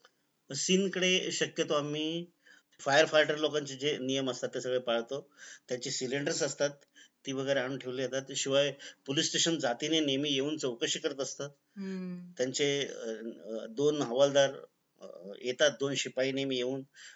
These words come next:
Speaker 1: चेकिंग करून जातात, बघतात कसं काय आहे वगैरे ते.
Speaker 2: हम्म.
Speaker 1: कारण सार्वजनिक काम आहे.
Speaker 2: बरोबर.
Speaker 1: शिवाय, अ,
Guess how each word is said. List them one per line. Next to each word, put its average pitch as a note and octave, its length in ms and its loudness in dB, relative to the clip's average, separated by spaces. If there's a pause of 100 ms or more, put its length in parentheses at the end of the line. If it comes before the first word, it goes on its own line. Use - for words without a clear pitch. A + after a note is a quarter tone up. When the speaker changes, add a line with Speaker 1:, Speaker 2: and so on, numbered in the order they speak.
(220)
Speaker 1:
चेकिंग D3 320 -2
करून D3 220 0
जातात, C#3 280 2 (480)
बघतात A2+ 520 -4
कसं C#3+ 200 -4
काय B2+ 140 -2
आहे B2+ 160 -2
वगैरे A#2+ 320 -2
ते. A#2 140 -12
Speaker 2:
हम्म. F#3+ 540 -14
Speaker 1:
कारण C3+ 200 -6
सार्वजनिक C3+ 640 -2
काम C3 200 -2
आहे. B2+ 200 -4
Speaker 2:
बरोबर. F#3+ 440 -14
Speaker 1:
शिवाय, D3 440 2
अ, B2 340 -2